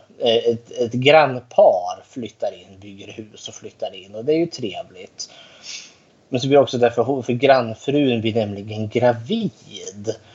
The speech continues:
Och där tyckte jag den här filmen lyckades visa på hur farligt det var för en kvinna att föda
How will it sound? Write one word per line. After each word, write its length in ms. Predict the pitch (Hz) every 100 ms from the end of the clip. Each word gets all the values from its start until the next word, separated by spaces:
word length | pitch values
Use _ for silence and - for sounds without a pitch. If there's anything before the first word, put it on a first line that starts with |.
| - - _ _ _
Och 120 | 131 143
där 120 | 180
tyckte 260 | 147 127
jag 80 | 113
den 80 | 110
här 80 | -
filmen 400 | 117 110 104 104
lyckades 340 | 104 107 98
visa 160 | 98 -
på 240 | - 110
hur 100 | 120 131 - - - -
farligt 760 | 185 170 135 147 208 - - 143
det 180 | 120
var 460 | 110 127 147 117 107
för 280 | - 117 113
en 180 | - 98
kvinna 720 | - - 123 131 98 101 117 - - _ -
att 180 | -
föda 640 | - - 117 101 104 110 -